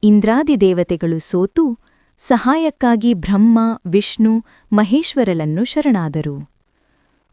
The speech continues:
ಅವರ ತೇಜಸ್ಸು ಒಂದಾಗಿ ಒಂದು ದಿವ್ಯ ಪ್ರಕಾಶವಾಗಿ ರೂಪುಗೊಂಡಿತು.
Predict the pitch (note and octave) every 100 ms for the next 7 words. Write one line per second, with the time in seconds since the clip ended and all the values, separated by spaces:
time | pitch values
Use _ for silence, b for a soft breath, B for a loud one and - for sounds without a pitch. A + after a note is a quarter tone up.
0 | _ G#3 F#3+ F#3 E3 G3+ C4+ C4+ C4+ -
1 | F#3 D3 G3 C#4 F#3+ D#3 G#3 B3+ G3 _
2 | _ _ F#3+ G#3 G3 F#3+ D3 C4 C4 C4+
3 | - F3+ F3+ G3+ - D4 A#3+ G3 G3 F3+
4 | F3+ E3 E3 D#3 - D#3 C#3+